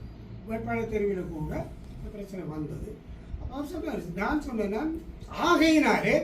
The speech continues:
அந்த விடயத்தை ஆதரிப்பதற்கு ஸ்ரீதரனுக்கு உரிமை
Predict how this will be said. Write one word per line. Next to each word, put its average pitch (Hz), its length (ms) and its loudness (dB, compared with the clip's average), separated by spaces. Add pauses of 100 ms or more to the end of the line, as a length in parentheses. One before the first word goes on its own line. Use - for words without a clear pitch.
(1300)
அந்த 247 260 2
விடயத்தை 262 540 4
ஆதரிப்பதற்கு 214 720 2
ஸ்ரீதரனுக்கு 240 640 0
உரிமை 220 300 2